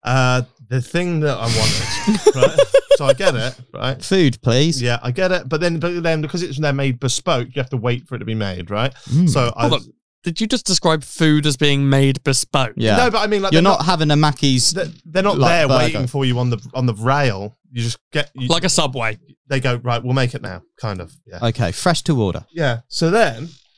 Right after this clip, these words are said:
Speaker 1: I'm stood there on my phone. I've had a haircut. I'm feeling pretty good, right?
Speaker 2: <laughs>
Speaker 1: I'm about to order. I'm about to eat this thing I've heard a lot about.
Speaker 2: Yeah.
Speaker 1: Right? So I'm excited. So I'm, I'm on my phone. I'm sort of, like, got my sunglasses on, chilling.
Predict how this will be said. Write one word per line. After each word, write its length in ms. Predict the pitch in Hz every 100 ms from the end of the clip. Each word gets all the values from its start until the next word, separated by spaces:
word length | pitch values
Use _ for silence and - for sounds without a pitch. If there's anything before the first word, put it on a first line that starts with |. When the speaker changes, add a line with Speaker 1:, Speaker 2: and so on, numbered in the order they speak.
| _ _
Speaker 1:
I'm 200 | - 226
stood 200 | 220 180
there 100 | 151
on 80 | 139
my 100 | 131
phone. 380 | 123 160 113 107
I've 80 | 143
had 120 | 160
a 40 | 135
haircut. 520 | 127 120 120 127 113
I'm 80 | 123
feeling 260 | 147 117
pretty 240 | - 113 110
good, 280 | 80 - - _
right? 220 | 113 127
Speaker 2:
<laughs> 1600 | - - 906 906 - 880 - 1077 - 1077 - 554 - - 494 _ 156
Speaker 1:
I'm 120 | 156
about 280 | 147 143 123
to 100 | 131
order. 260 | 120 113 -
I'm 200 | 123 123
about 180 | 120 113
to 60 |
eat 140 | 120 123
this 180 | 113 -
thing 160 | 143
I've 100 | 113
heard 160 | 123 113
a 40 |
lot 220 | 120 151 -
about. 120 | - _ _ _
Speaker 2:
Yeah. 240 | 120 107
Speaker 1:
Right? 80 | 117 -
So 180 | - 131
I'm 140 | 123
excited. 420 | 131 131 131 117 -
So 200 | 117 113
I'm, 300 | 147 165 147 -
I'm 120 | 180
on 60 | 165
my 100 | 131
phone. 300 | 131 123 123
I'm 140 | 120
sort 200 | 123 139
of, 40 | 123
like, 220 | 110 -
got 140 | 175
my 60 | 123
sunglasses 580 | 120 113 110 107 - 113
on, 180 | 110 98 _ _ -
chilling. 540 | 180 165 156 151 143